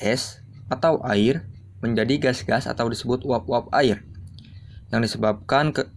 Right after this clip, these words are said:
karena air mengalami pemanasan sehingga berubah wujud. Dan juga proses terbesar biasanya terjadi di permukaan laut dibanding dengan daratan. Seperti yang disinggung sebelumnya, penguapan itu merupakan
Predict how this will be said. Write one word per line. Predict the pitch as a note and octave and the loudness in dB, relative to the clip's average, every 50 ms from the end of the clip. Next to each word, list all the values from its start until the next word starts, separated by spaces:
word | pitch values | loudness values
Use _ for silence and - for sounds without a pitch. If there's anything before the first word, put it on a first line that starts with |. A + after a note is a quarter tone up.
| - - - - - - | -20 -20 -20 -18 -8 -4
karena | A#2 A2+ A2+ A2+ C3 C#3 C3 C3 | 0 0 2 2 2 2 4 4
air | C3+ C3+ B2+ | 4 4 4
mengalami | C3 B2 A#2 A#2 A2+ A2 B2 C3 | 4 4 4 4 4 4 2 0
pemanasan | B2+ - B2+ B2 A#2 A2+ A2 G#2 G#2 - B2 B2 C3 C#3+ | 0 0 2 2 2 2 2 0 0 0 2 2 2 0
sehingga | C3+ - A2+ A2+ A2 A2+ A#2+ A#2+ | -2 -2 -2 0 2 2 0 2
berubah | B2+ B2 A2 A2+ A2+ A2 A2+ | 2 2 2 2 0 0 2
wujud. | C3 C3 B2 B2 A2+ A2 - - - - - - - - - - - - - - - _ - _ _ _ - | 0 2 2 2 2 0 0 -6 -20 -20 -20 -20 -20 -20 -20 -20 -20 -20 -20 -20 -20 _ -20 _ _ _ -2
Dan | A2 A2+ A2+ | 0 2 4
juga | A2 A2 G2+ - C#3 C#3+ - - - - - - - - | 4 4 4 6 6 6 4 4 0 -8 -20 -20 -14 -6
proses | - A#2+ G#2+ C3 C3+ - | -4 -2 -2 0 0 0
terbesar | - C#3 C3+ A#2+ A#2+ - - - G#2+ A2 B2 B2+ | 0 2 2 2 0 0 0 2 2 4 4 4
biasanya | B2+ B2+ B2 - - B2+ A#2 A#2 | 4 2 2 2 2 0 0 0
terjadi | - C3+ A#2+ A2+ A2+ A#2+ B2 A#2 | 0 0 0 2 2 2 2 2
di | A#2+ - | 0 -2
permukaan | - B2 A#2+ A#2+ A2+ A2 A#2+ A#2 A#2+ A#2 | -2 -2 0 0 -2 0 0 2 2 2
laut | G#2+ G#2+ A2 A#2+ A#2+ - | 4 4 4 2 2 0
dibanding | A2+ G#2+ A2 G#2+ A2+ A#2+ A#2+ A#2 | 0 2 2 2 2 2 2 2
dengan | A2 A2 A2+ A2+ | 2 2 2 4
daratan. | A2 G#2+ G#2+ G2 - - - - - - - - - - - - - - - - - - - - - - - - - - - - - - - - - - - - - - - - - - - - _ _ _ _ _ _ _ _ - - | 4 2 2 0 0 -2 -2 -4 -4 -6 -14 -18 -20 -20 -20 -20 -20 -20 -20 -20 -20 -20 -20 -20 -20 -20 -20 -20 -20 -20 -20 -20 -20 -20 -20 -20 -20 -20 -20 -20 -20 -20 -20 -20 -20 -20 -20 -20 _ _ _ _ _ _ _ _ -20 -20
Seperti | - - - - - - - - D3+ | -20 -12 -8 -6 -6 -2 0 2 4
yang | D#3 D3+ D3 | 4 4 4
disinggung | C3+ - - B2 A#2+ A#2+ A#2 A2+ | 4 2 2 0 2 0 0 0
sebelumnya, | - A#2 A#2 A2+ A2 A2 G#2 G2+ F#2+ F#2 F2+ F#2 G#2+ C#3 - - - - _ _ _ _ _ _ _ _ _ _ _ | 0 0 2 2 4 4 2 2 2 0 0 0 0 -2 -4 -6 -14 -20 _ _ _ _ _ _ _ _ _ _ _
penguapan | - A#2+ A#2+ A#2+ A#2+ A2+ A2 A2 - A2+ A2 A2 A2 | -2 0 2 2 4 2 2 2 0 0 0 0 0
itu | G#2 - - C#3+ D3 | 0 0 0 0 2
merupakan | C#3+ C3+ B2 G#2+ - A2 G2+ G2+ - - - B2+ C#3 C#3+ - | 2 2 0 0 0 -2 -2 -2 -4 -2 0 0 0 0 -2